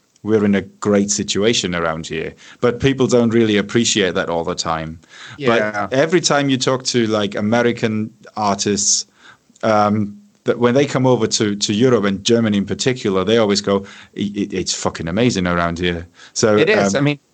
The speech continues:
Speaker 2: but, and, and the, the, there's, like, I mean, we w-, fucking came back twenty-five years later, and we're playing a lot of the same places.
Speaker 1: Yeah.
Speaker 2: I mean, it's just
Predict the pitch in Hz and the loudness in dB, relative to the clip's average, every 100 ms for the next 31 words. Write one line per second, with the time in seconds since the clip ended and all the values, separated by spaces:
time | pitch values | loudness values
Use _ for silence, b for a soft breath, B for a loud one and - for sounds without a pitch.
0 | _ _ - 240 - 220 254 226 - 220 | _ _ 0 0 2 0 2 0 0 2
1 | 208 160 185 160 196 156 202 - - 156 | 2 0 -2 2 0 2 0 0 -8 -2
2 | 160 151 _ _ _ _ _ - 202 160 | -2 -2 _ _ _ _ _ -2 0 0
3 | 113 - 170 226 233 226 - - 202 202 | -4 -12 -6 -4 -2 -4 -6 -4 -4 -2
4 | 185 190 196 180 185 - 165 175 185 170 | -4 0 0 0 -2 -4 -4 -2 -2 -6
5 | - 147 156 147 156 143 131 147 175 117 | -2 2 2 2 2 2 2 2 4 2
6 | 113 123 - 147 180 185 - 190 202 175 | 0 -6 -2 0 0 -2 -2 0 2 2
7 | 170 156 143 - - 190 185 143 151 165 | 2 2 -2 -4 0 0 0 -2 -2 0
8 | 214 98 90 - - _ - 113 143 196 | -2 -6 -6 -8 -10 _ -12 0 2 4
9 | 180 139 - - 175 185 - 208 | 2 -2 -10 -2 -2 0 -2 -2